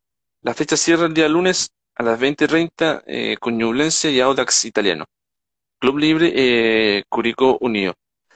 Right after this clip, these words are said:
Eso es la fecha de la primera división. Eh, con esto cerramos el especial de hoy.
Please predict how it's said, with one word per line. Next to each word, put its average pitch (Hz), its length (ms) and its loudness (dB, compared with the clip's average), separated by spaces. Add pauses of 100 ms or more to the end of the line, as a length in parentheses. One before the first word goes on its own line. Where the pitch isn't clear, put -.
(200)
Eso 147 220 -2
es 175 40 4
la 165 80 2
fecha 185 320 0
de 165 140 2
la 139 340 2
primera 143 300 -2
división. 143 580 -4 (680)
Eh, 104 640 0 (920)
con 127 140 -8
esto 131 260 -8 (160)
cerramos 131 540 -2
el 139 80 2
especial 135 540 -4 (100)
de 120 160 0
hoy. 139 160 0